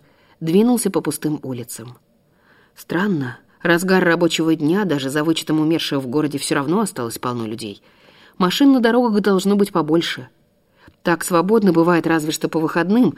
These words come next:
в разгар дачного сезона. К тому, что на улицах почти нет детей, я привыкла, хотя каждый раз, стоит только об этом задуматься,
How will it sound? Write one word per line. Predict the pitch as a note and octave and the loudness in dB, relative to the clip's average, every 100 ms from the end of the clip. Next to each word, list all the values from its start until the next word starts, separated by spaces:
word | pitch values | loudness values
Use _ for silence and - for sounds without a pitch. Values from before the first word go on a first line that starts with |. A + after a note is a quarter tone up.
| - - - | -8 -12 -2
в | |
разгар | F#3 F3 F3+ F3+ | 0 2 2 2
дачного | F3+ F3+ F3 E3 | 0 0 0 0
сезона. | - D#3+ C#3+ G#2+ G#2+ - _ _ _ _ _ _ _ _ _ _ _ _ _ _ - | 0 -2 -4 -6 -10 -18 _ _ _ _ _ _ _ _ _ _ _ _ _ _ -8
К | - | 0
тому, | F3 E3+ | 2 2
что | - D#3+ | 0 0
на | D#3+ | 2
улицах | D#3+ D3+ D3 - | 0 -2 -6 -6
почти | D3 - D3+ | -6 -4 -2
нет | C#3+ D3 | -2 -2
детей, | D#3 C#3+ A3 | -4 -4 -2
я | D#3+ D3 | -2 -2
привыкла, | - D3+ F3 E3+ A#2+ A2+ _ - _ _ - | -4 -2 -2 -2 -8 -14 _ -20 _ _ -12
хотя | D#3+ D3+ D#3 | -6 -2 0
каждый | D#3+ D#3+ D#3+ | 0 2 2
раз, | F3 F3+ - - - | 2 -2 -8 -20 -14
стоит | - E3 D3+ | 0 2 2
только | D#3+ D3 D3+ | 0 0 -2
об | D#3+ | -2
этом | C#3+ C#3 | 0 0
задуматься, | D3 E3 G#3 D#3 - B2 | 0 0 0 0 -2 -8